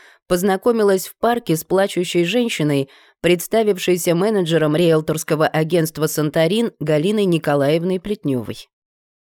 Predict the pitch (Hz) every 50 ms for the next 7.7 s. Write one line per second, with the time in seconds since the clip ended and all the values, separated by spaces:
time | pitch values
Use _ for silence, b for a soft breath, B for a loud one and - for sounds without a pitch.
0 | _ _ _ _ _ - 165 180 170 208 214 175 208 226 214 240 277 269 254 226
1 | 208 185 160 - 180 185 180 185 214 175 202 233 233 202 190 175 180 180 170 170
2 | 180 175 - 196 185 175 170 180 226 240 233 233 - 175 165 170 185 175 160 160
3 | - 160 156 160 175 165 170 - 233 240 240 226 - - 143 143 139 - - 190
4 | 180 175 170 165 160 160 175 170 170 165 160 156 156 151 147 147 147 147 - 165
5 | 165 160 - 220 233 247 190 147 147 123 - - 143 160 - - - 240 226 214
6 | 190 180 - - 180 180 190 185 180 170 165 - - 170 160 165 165 165 156 151
7 | 160 156 160 175 220 240 233 185 143 131 127 127 123